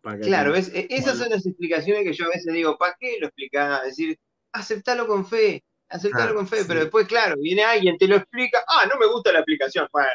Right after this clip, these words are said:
Speaker 2: no rompa las bolas. O lo aceptás con fe o te lo explican, pero si te lo explican, no rompa las bolas.
Speaker 3: <laughs> Claro, claro. Sí, a veces hay cosas que mejor no explicarla, pero el problema es que el fan quiere que se la explique. Y después no le gusta la explicación.
Speaker 2: Y después llora,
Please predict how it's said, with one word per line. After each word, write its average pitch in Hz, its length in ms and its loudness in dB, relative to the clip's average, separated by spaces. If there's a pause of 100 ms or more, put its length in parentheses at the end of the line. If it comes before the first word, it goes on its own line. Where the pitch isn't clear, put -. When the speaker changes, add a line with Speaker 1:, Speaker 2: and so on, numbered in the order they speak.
(120)
Speaker 2:
no 190 80 -2
rompa 156 300 -2
las 123 120 -6
bolas. 135 240 0 (1000)
O - 60 -20
lo 127 80 -8
aceptás 151 320 -2
con 208 160 0
fe 262 300 4
o 160 120 -2
te 165 100 -2
lo 147 60 4
explican, 143 420 2
pero 131 120 -10
si 170 120 -4
te 185 60 -8
lo 202 80 4
explican, 226 380 0
no 190 100 6
rompa 190 200 0
las 156 120 2
bolas. 143 240 -10 (840)
Speaker 3:
<laughs> 123 420 -4
Claro, 123 440 6
claro. 101 340 -2 (540)
Sí, - 100 -8
a 156 60 2
veces 165 160 2
hay 180 60 4
cosas 175 220 0
que 170 60 -4
mejor 139 240 2
no 131 60 0
explicarla, 120 520 0
pero 104 120 -2
el 95 60 -6
problema 113 260 -2
es 127 40 -2
que 127 60 0
el 113 60 -6
fan 131 220 -2
quiere 131 200 0
que 113 80 -4
se 104 120 -10
la 92 60 -4
explique. - 380 -10 (760)
Y 107 100 -6
después 113 260 0
no 127 80 0
le 135 120 6
gusta 131 300 4
la 131 80 4
explicación. 104 600 -6 (320)
Speaker 2:
Y 190 100 2
después 190 260 4
llora, 196 280 4